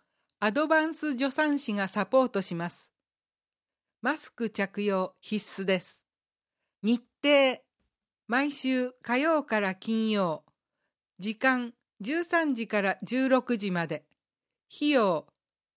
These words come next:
一回二千八百八十円。申し込み、ご希望の方は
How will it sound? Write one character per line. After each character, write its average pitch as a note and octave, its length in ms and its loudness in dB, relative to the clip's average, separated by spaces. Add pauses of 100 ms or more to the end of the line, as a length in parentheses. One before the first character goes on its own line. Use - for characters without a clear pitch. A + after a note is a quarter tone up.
(200)
一 A3 160 -4 (100)
回 B3 420 4
二 A#3 160 2
千 D4+ 300 2
八 G#3 260 -2
百 G#3+ 240 -2
八 G3 320 -4
十 A3 300 2
円。 E3 240 -4 (920)
申 C4 240 2
し C4 120 -8
込 A3+ 160 2
み、 G#3+ 240 -2 (480)
ご A#3+ 160 4
希 D#4 140 2
望 D4+ 200 4
の C#4+ 140 2
方 C4 300 2
は G3 240 -2